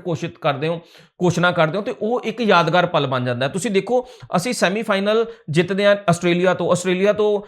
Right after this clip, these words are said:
ਆਸਟ੍ਰੇਲੀਆ ਹਾਰਦੀ ਹੈ, ਨਾਲ ਹੀ ਸਟੀਵ ਸਮਿਥ ਦੇ ਵੱਲੋਂ ਕਹਿ ਦਿੱਤਾ ਗਿਆ ਕਿ "ਮੈਂ ਹੁਣ ਓ ਡੀ ਆਈ ਤੋਂ ਰਿਟਾਇਰਮੈਂਟ ਲੈ ਰਿਹਾ, ਮੈਂ ਚਾਹੁੰਦਾ ਕਿ ਮੇਰੀ ਜਗ੍ਹਾ ਕੋਈ ਹੋਰ ਪਲੇਅਰ ਆ ਕੇ ਹੁਣ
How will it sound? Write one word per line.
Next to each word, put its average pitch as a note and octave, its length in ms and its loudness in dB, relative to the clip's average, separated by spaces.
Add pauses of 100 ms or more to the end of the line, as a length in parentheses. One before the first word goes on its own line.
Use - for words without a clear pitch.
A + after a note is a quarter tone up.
(140)
ਆਸਟ੍ਰੇਲੀਆ G3 400 4
ਹਾਰਦੀ F#3 360 4
ਹੈ, G#3+ 60 2
ਨਾਲ F3 200 4
ਹੀ F3 60 0
ਸਟੀਵ F3 240 -4
ਸਮਿਥ E3 300 -4
ਦੇ C#3+ 80 0
ਵੱਲੋਂ D3+ 240 -2
ਕਹਿ C#3+ 140 -2
ਦਿੱਤਾ C3+ 240 -2
ਗਿਆ D3 260 -2 (440)
ਕਿ F#3 60 2
"ਮੈਂ F3 140 6
ਹੁਣ E3 240 6
ਓ D3 100 4
ਡੀ C3+ 120 0
ਆਈ B2+ 120 2
ਤੋਂ C#3+ 220 -2 (340)
ਰਿਟਾਇਰਮੈਂਟ C#3+ 500 4
ਲੈ D3 160 4
ਰਿਹਾ, E3+ 120 2
ਮੈਂ G3+ 100 0
ਚਾਹੁੰਦਾ C#3+ 240 0
ਕਿ E3 80 -2
ਮੇਰੀ D3 200 2
ਜਗ੍ਹਾ C#3+ 220 2
ਕੋਈ E3+ 160 0
ਹੋਰ E3 220 4
ਪਲੇਅਰ D#3+ 280 4
ਆ C3 120 4
ਕੇ C#3+ 140 -4
ਹੁਣ E3+ 220 -2